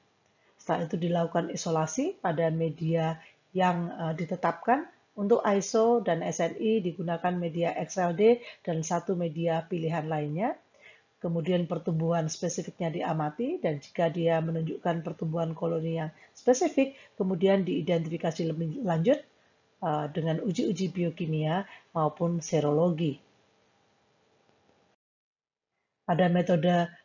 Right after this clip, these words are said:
yang didasarkan pada bacteriological analytical method, maka tahapannya sama, hanya, eh, media yang digunakan berbeda. Sebagai contoh, eh, ada perbedaan pada, eh, jenis, eh, medium untuk,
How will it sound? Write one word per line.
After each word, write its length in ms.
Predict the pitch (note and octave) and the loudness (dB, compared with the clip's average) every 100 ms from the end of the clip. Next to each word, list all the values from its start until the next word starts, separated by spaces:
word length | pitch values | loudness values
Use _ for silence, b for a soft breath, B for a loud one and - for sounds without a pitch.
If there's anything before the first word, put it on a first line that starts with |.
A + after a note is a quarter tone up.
| _ | _
yang 320 | F#3 G3 G#3+ | 4 6 6
didasarkan 640 | F#3 F#3 F3+ F3+ E3+ F3 E3 | 4 2 2 0 2 0 2
pada 320 | D#3+ E3+ D#3 | 0 2 2
bacteriological 880 | - D#3+ F#3+ F3 E3+ D#3+ E3+ D#3+ - | 0 0 -2 0 0 -2 -2 -2 0
analytical 640 | E3 E3 E3 E3 F3+ E3 | -2 0 -2 -4 -2 0
method, 400 | E3 E3+ - - - B B B - | 0 0 4 4 2 B B B -4
maka 480 | F3 F3 F3 E3+ - - | -2 2 2 0 -2 2
tahapannya 560 | G#3+ B3+ C4 C4+ C#4 | 4 6 6 4 2
sama, 480 | C4+ A#3 G3+ A#3 F#4 - | 2 2 2 -2 -4 -4
hanya, 480 | F3+ E3+ F#3 G3+ G#3+ B B - | -2 -2 0 -2 -4 B B -8
eh, 240 | F#3 E3 | -6 -4
media 480 | D#3+ F3+ D#3+ F#3 G3 | -4 -4 0 4 4
yang 80 | E3+ | 2
digunakan 480 | D#3+ E3 D#3+ E3+ D#3 | 0 -2 0 0 -2
berbeda. 560 | D3+ D#3 C#3+ F#3+ B3+ D4 | 0 -2 0 2 2 2
Sebagai 400 | - D#3+ D3+ F3 | -4 -4 -4 -4
contoh, 480 | E3+ D#3+ G3 G#3+ G#3+ B B - | -4 0 4 4 2 B B -4
eh, 160 | D#3+ D#3 | -2 0
ada 160 | E3 E3 | 0 -2
perbedaan 560 | D#3+ D#3+ D#3 F#3+ F3+ D#3+ | -2 -2 0 0 0 -2
pada, 400 | D#3 E3 D#3+ D#3 B B - | -2 0 0 -2 B B -8
eh, 200 | D#3 D#3 | -4 -4
jenis, 560 | - F3+ G#3 - - - _ _ _ - | 0 2 4 2 -4 -12 _ _ _ -8
eh, 260 | F#3 D3+ D3+ | -4 -2 -2
medium 400 | F3+ D#3 F3 E3+ | -2 2 2 0
untuk, 480 | - E3 E3 E3+ | 0 0 0 -2